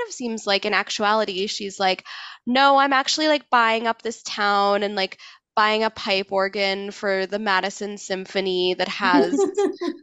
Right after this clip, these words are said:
Speaker 1: like, the biggest pipe organ in, like, the history of the United States. And I'm also
Speaker 2: Wow.
Speaker 1: like, buying Mackenzie Childs, the brand." Like, she, she's done so many things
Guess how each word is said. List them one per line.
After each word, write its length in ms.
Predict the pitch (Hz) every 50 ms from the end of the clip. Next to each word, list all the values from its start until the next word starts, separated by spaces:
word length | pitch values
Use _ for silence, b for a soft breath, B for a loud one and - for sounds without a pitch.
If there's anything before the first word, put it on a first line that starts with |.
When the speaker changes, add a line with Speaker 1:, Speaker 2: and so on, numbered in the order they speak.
| _ -
Speaker 1:
like, 420 | 220 208 202 202 - - - - - -
the 140 | 226 -
biggest 680 | 226 - 220 214 214 226 226 - - - - - - -
pipe 300 | - 226 214 208 202 -
organ 340 | 214 202 202 202 226 208 202
in, 140 | 202 202 196
like, 200 | 190 190 190 -
the 80 | 220
history 480 | 233 - 247 233 - - - 202 202 208
of 100 | 208 208
the 80 | 202
United 380 | 214 208 202 196 190 196 196 196
States. 500 | - - - 208 196 190 190 185 - -
And 100 | 220 214
I'm 140 | 202 208 214
also 340 | 196 190 165 160 160 156 160
Speaker 2:
Wow. 20 |
Speaker 1:
like, 180 | 160 196 196 - - _ B B B B _ -
buying 400 | 247 220 208 214 214 208 220 220
Mackenzie 520 | 202 202 - - 226 202 208 - 202 202
Childs, 720 | 196 - - 202 180 180 180 180 175 175 175 180 185 - -
the 80 | - 202
brand." 520 | - 185 180 175 170 170 165 165 165 196
Like, 160 | 208 214 208 -
she, 360 | - - 285 269 269 - - B B B B B B
she's 400 | B - - - 285 285 247 247
done 320 | - - 269 285 311 339 349
so 260 | 339 - - 240 226
many 500 | 226 240 226 214 214 214 202 196 190 190 185 _ _ _ _ _ _ _ _ _ _ _ _ - - _ _ _
things 500 | - 254 254 247 240 247 254 254 220 -